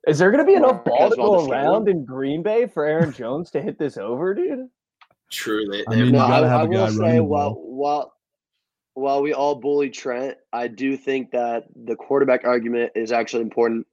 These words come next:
Speaker 2: for the touchdown prop, because how many times have we seen at the one-yard line, two-yard line, three-yard line, Aaron Rodgers just change the play and just throw it to Devontae Adams? So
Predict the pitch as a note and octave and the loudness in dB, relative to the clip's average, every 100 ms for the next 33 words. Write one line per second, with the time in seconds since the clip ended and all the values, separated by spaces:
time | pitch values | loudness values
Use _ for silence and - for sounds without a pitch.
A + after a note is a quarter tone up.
0 | - G#2 G#2 - B2 - F#2+ F2+ - F2 | -12 -10 -10 -6 -4 -4 -6 -6 -6 -8
1 | - - A2+ A#2+ - C3 C#3+ D3 B2+ C3 | -8 -4 0 0 0 2 4 4 2 2
2 | B2 B2 A#2 G#2+ B2+ B2+ A#2 A2+ - _ | 2 0 -2 -6 -4 -2 -2 -4 -10 _
3 | _ - A#2+ A#2+ A2+ B2 A#2+ B2 A#2+ A2+ | _ -2 0 0 -2 0 0 0 -2 -4
4 | B2+ A#2+ A#2+ A#2 A2+ A#2+ A#2 A2+ A2+ A#2 | -2 0 0 -2 -2 0 0 -2 -4 -4
5 | A#2 A2+ A2 G#2+ G#2+ G2+ A2+ G#2+ G#2 A#2 | -4 -2 -2 -4 -8 -8 -6 -6 -6 -4
6 | G#2+ G2+ F#2+ A2 G#2+ G2 G#2 G#2 - E2+ | -4 -6 -4 -4 -4 -8 -6 -2 0 0
7 | - - - _ _ _ _ - A#2+ G#2 | -2 -8 -14 _ _ _ _ 0 2 2
8 | G#2 | 0